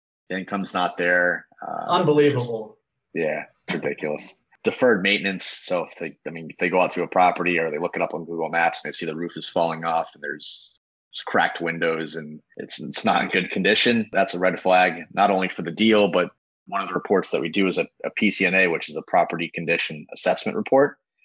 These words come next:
Speaker 1: And they would most likely require certain things to be repaired either prior to closing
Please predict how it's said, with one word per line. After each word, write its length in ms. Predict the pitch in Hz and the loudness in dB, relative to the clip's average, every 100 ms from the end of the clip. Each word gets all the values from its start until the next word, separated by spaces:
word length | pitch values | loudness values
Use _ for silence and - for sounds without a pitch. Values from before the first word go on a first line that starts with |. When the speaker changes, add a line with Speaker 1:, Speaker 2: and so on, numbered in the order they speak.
| _ _ | _ _
Speaker 1:
And 440 | - 85 85 80 73 | -2 0 0 -4 0
they 120 | 92 | 2
would 220 | 90 71 - | 2 -2 -6
most 300 | 90 92 - | 2 2 2
likely 260 | 87 82 87 | 0 0 -4
require 800 | 82 - 87 85 82 78 78 - | -4 -4 4 4 6 4 0 -4
certain 320 | - 98 90 76 | -2 0 0 -2
things 300 | 87 82 - | -8 -8 -10
to 80 | 80 | -10
be 100 | 73 | -8
repaired 400 | 78 - 87 78 | -6 0 2 4
either 440 | 78 80 78 71 | 2 0 -4 -6
prior 280 | - 107 95 | 0 4 4
to 140 | - 80 | 0 -8
closing 640 | - 87 110 113 139 147 | -2 2 4 4 0 -2